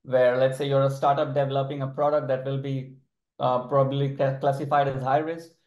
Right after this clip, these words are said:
You can bring that into the sandbox free of cost, uh, to, to, for the regulators to already start checking it out and, you know, in, uh,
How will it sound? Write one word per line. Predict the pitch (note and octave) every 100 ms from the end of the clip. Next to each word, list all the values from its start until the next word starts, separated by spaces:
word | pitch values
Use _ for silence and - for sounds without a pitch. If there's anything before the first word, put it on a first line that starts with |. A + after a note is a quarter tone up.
| _ _
You | D3
can | C#3+ D#3
bring | C3+ D#3 E3
that | D3+ D3
into | D3 C#3+
the | E3+
sandbox | D3+ - C#3 C#3+ C#3+ C#3 C3+ - - _
free | - D3
of | C#3 C3+ -
cost, | C3+ C3+ C3+ - _ _ _ _
uh, | B2 B2 A#2+ A#2+
to, | C#3+ C3+ C3+ - _
to, | D#3+ C#3+
for | D#3
the | D3
regulators | C#3+ C#3 D3 D#3 D#3 D3+
to | D3 -
already | D3+ D3+ D3+
start | C#3 - C3+ C3+ - _ _ _
checking | - D3 C3+ C#3
it | C3
out | B2+ B2+ B2+
and, | A#2+ A#2+ - -
you | C3+
know, | C3+ C#3 C3+
in, | D3+ C3
uh, | B2 B2